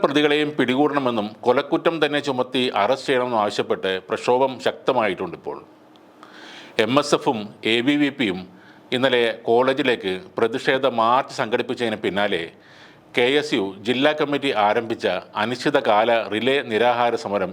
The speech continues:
ഇന്നും തുടരുകയാണ്. ക്യാമ്പസിനകത്ത് ഒരു വിദ്യാർത്ഥി ക്രൂരമർദ്ദനത്തിനിരയാവുകയും ദുരൂഹ സാഹചര്യത്തിൽ മരിക്കുകയും ചെയ്തിട്ടും എസ് എഫ് ഐ സമരരംഗത്തില്ല എന്നതും പ്രത്യേകം ശ്രദ്ധിക്കണം. തങ്ങൾക്കിതിൽ പങ്കില്ലെന്ന എസ് എഫ് ഐ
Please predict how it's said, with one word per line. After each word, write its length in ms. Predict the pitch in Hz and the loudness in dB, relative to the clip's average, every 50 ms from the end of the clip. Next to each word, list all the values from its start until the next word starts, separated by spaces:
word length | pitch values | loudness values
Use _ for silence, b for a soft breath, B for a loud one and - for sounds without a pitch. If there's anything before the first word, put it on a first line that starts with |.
| 92 101 | -6 -8
ഇന്നും 240 | 98 107 117 120 117 104 - - | -6 -4 -4 -4 -4 -6 -6 -6
തുടരുകയാണ്. 540 | 92 78 85 92 98 90 90 78 67 67 - - - - - - - - - - B B B B B B B B B B B B B B B - - | -4 -2 0 -2 0 0 -2 -4 -4 -8 -14 -20 -20 -20 -20 -20 -20 -20 -20 -20 B B B B B B B B B B B B B B B 2 2
ക്യാമ്പസിനകത്ത് 760 | 143 151 165 175 185 180 190 170 165 160 165 165 165 170 160 131 139 | 2 4 2 0 0 0 2 2 4 2 2 2 4 2 4 4 4
ഒരു 100 | 143 147 139 | 4 4 2
വിദ്യാർത്ഥി 460 | 131 113 120 143 143 147 143 135 110 101 98 - - | 2 2 2 4 4 4 4 2 0 0 -2 -2 -2
ക്രൂരമർദ്ദനത്തിനിരയാവുകയും 1400 | 135 135 143 151 160 170 151 143 131 131 127 151 147 147 147 151 139 120 117 127 135 131 127 117 113 107 101 95 95 95 - - 117 | 0 2 4 4 2 4 4 4 2 4 2 2 0 2 0 0 0 2 4 4 2 2 2 0 -2 -2 -2 -4 -6 -12 -12 -4 -2
ദുരൂഹ 260 | 135 147 160 170 156 165 156 - | 0 2 2 0 0 0 0 2
സാഹചര്യത്തിൽ 540 | 135 123 131 143 143 147 147 143 147 120 95 95 107 | 2 2 2 2 2 2 0 0 0 -2 -4 0 0
മരിക്കുകയും 420 | 120 123 127 127 - 151 151 147 147 135 | 0 0 -2 -2 0 0 0 0 0 0
ചെയ്തിട്ടും 400 | 110 107 110 107 107 180 165 - - - B B B B B B B B B B 127 120 | 0 0 -2 -2 -2 -4 -4 -4 -10 -20 B B B B B B B B B B -2 -2
എസ് 160 | - - 190 170 | 0 2 0 0
എഫ് 160 | 165 165 156 117 | 2 2 2 2
ഐ 20 | 101 101 104 - - - | 0 -2 -6 -8 -2 0
സമരരംഗത്തില്ല 840 | 135 123 139 147 151 151 151 143 147 147 147 - 131 113 120 131 147 151 151 - - - - 117 | 0 2 2 2 2 2 0 0 0 -2 0 -2 -4 -2 0 0 0 0 0 -2 -6 -6 -6 -6
എന്നതും 260 | 107 117 107 120 120 226 - - 107 | -6 -4 -4 -6 -6 -6 -10 -8 -8
പ്രത്യേകം 400 | 104 - - 127 131 131 127 - - | -6 -2 0 0 0 0 -4 -4 -6
ശ്രദ്ധിക്കണം. 420 | 98 87 85 80 82 78 76 76 - - - - - B B B B B B B B - 120 | -6 -6 -6 -8 -8 -10 -10 -14 -18 -20 -20 -20 -20 B B B B B B B B 0 0
തങ്ങൾക്കിതിൽ 480 | 120 135 147 151 151 156 139 135 175 - - | 2 2 0 0 2 0 0 0 -2 0 2
പങ്കില്ലെന്ന 580 | 120 107 117 127 135 151 147 143 143 131 120 120 123 107 110 104 | 0 2 2 0 -2 0 2 2 2 2 2 0 0 0 -2 -4
എസ് 120 | - - 120 | -2 -2 -2
എഫ് 140 | 120 135 | 0 2
ഐ 20 | 127 | 2